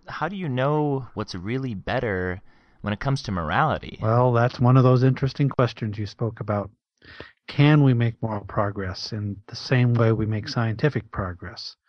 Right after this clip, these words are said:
Speaker 2: Do we have more and better moral knowledge today than people had two hundred years ago,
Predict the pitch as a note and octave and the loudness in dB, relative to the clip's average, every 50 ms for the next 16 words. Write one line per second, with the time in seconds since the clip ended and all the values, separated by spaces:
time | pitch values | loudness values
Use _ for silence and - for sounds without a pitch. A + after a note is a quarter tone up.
0 | _ - - - - - - _ _ - - A#2 A2+ A2+ G#2 G2 A2+ G#2+ G#2+ G#2 | _ -20 -20 -20 -20 -20 -20 _ _ -4 0 2 2 2 2 2 2 2 2 2
1 | G2+ F#2 - A2 G#2+ A2 A#2 B2 C3 C3+ D3 D3 B2 A2 G#2+ G#2+ F#2+ F#2+ - G2 | 0 0 -2 -2 0 2 4 4 4 4 4 2 0 0 -2 -4 -4 -2 -2 0
2 | F#2+ A2 C3+ C#3 C3 B2+ B2+ C3 C3+ C3+ C3 C3 C3 C3 C#3 C#3+ C#3+ C3 - - | 2 4 4 4 4 4 6 6 6 6 6 6 6 6 6 6 4 4 0 -4
3 | - C#3 C#3 C#3 D#3 F3+ F3 E3 C3+ - C3+ C3 - - C3 A#2+ C3 C3 B2 - | -2 0 2 2 4 4 2 2 2 0 -2 -2 0 0 2 2 2 2 0 0
4 | - D3+ B2+ D3 D3 C#3 C3 B2+ B2+ C3 B2+ C3 C#3 C3+ - D3 C3+ D#3+ F3+ G3 | -2 0 2 2 2 2 2 0 0 4 4 4 4 4 2 2 4 4 4 4
5 | F3 | 2